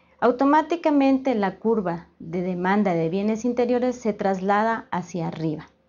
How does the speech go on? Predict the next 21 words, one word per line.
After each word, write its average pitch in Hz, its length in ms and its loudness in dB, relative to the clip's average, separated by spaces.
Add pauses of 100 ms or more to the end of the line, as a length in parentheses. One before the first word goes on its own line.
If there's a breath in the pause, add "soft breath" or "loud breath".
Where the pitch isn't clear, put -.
(920 soft breath)
Cuando 220 600 2 (100)
tenemos 247 520 2
la 190 160 0
curva 208 540 0 (160)
de 175 280 -2
demanda 190 480 0
nacional 170 600 -2
de 214 120 0
bienes, 240 600 2 (500 soft breath)
esto 277 420 4
implica 247 640 2
un 226 160 2
nuevo 214 400 2
punto 269 540 0 (600)
de 175 280 -2
equilibrio. 170 680 -4 (1500 loud breath)
Este 285 240 4
nuevo 339 320 6
punto 262 320 4
de 220 160 4
equilibrio 190 720 0